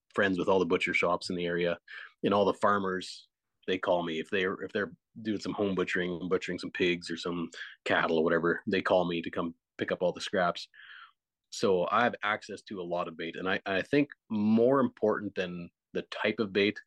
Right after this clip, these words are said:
is the amount of bait. And the more bait you can get out there, the more wolf activity you're gonna have on your bait site. Um, I mean, ideally,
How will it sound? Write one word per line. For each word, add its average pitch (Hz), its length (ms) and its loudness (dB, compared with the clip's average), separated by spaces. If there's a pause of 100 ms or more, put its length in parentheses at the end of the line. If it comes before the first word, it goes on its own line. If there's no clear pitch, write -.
(100)
is 87 200 -6
the 90 200 -4
amount 87 440 0
of 78 140 -8
bait. - 220 -6 (600)
And 92 160 -2
the 80 60 0
more 104 380 4
bait 104 280 2
you 98 100 2
can 95 160 -4
get 90 140 0
out 90 200 2
there, 117 280 4 (460)
the 95 80 -2
more 98 520 2
wolf 90 220 -4
activity 82 360 -8
you're 78 120 -6
gonna 80 160 -4
have 80 180 -4
on 82 40 -6
your 80 160 -8
bait 82 160 -4
site. - 200 -4 (680)
Um, 80 380 0 (1200)
I 127 60 -2
mean, 120 180 4 (120)
ideally, 165 600 4